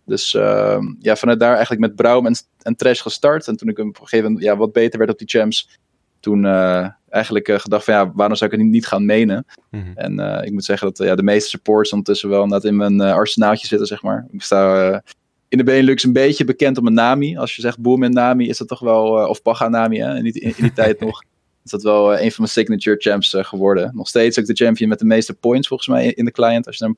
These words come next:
Speaker 1: naar mijn profiel gaat, dan staat hij nog steeds bovenaan.
Speaker 2: Ja.
Speaker 1: Maar, ehm, ja, man, dat is eigenlijk, eh, hoe het gestart is met, eh, met support.
Speaker 2: En dat past dan ook weer een beetje bij de, bij de, hoe zeg je dat, de rol wat je zelf al benoemde, dat vriend,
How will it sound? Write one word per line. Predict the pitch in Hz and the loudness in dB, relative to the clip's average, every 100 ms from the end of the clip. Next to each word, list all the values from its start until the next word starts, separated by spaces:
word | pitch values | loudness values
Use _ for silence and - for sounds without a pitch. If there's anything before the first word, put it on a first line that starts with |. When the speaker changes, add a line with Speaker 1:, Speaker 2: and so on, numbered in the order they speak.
| - | -8
Speaker 1:
naar | 110 | -4
mijn | 110 110 | -2 -2
profiel | 104 - 113 | -4 -2 -2
gaat, | - 107 | 2 0
dan | - | -2
staat | 104 | -4
hij | 104 | -2
nog | 107 | -2
steeds | - 107 | 0 0
bovenaan. | 104 104 104 104 160 _ _ | 2 0 0 -2 -4 _ _
Speaker 2:
Ja. | 98 - _ | -20 -20 _
Speaker 1:
Maar, | - 107 101 98 | -4 2 2 4
ehm, | 95 95 95 92 - | 2 2 0 -4 -2
ja, | 113 135 | 2 4
man, | 117 127 | 2 0
dat | 123 | -2
is | 117 | 0
eigenlijk, | 135 110 - | 0 0 0
eh, | |
hoe | 107 | 0
het | 110 | -2
gestart | - - 147 | -2 -2 -2
is | 123 | -4
met, | - 107 | -6 -4
eh, | 110 | 0
met | 107 110 | 0 -2
support. | - 104 95 _ _ | -2 -2 -2 _ _
Speaker 2:
En | 98 | -6
dat | 92 | -4
past | 95 95 | -4 -2
dan | 95 | -2
ook | 95 | 0
weer | 98 | 0
een | 95 | 0
beetje | 98 101 | -2 -2
bij | 95 | -2
de, | 95 98 98 98 90 | 0 2 2 2 2
bij | 95 | 0
de, | 95 95 | 0 -2
hoe | 92 | -2
zeg | 101 - | -6 -6
je | |
dat, | 107 98 | -6 -6
de | |
rol | 95 92 107 98 | -4 0 2 2
wat | 101 | 0
je | 110 101 | 0 0
zelf | 95 104 | 2 0
al | 101 | 0
benoemde, | 92 104 104 | -2 0 0
dat | 92 95 - | 0 -4 -6
vriend, | 95 117 113 | -4 -2 -2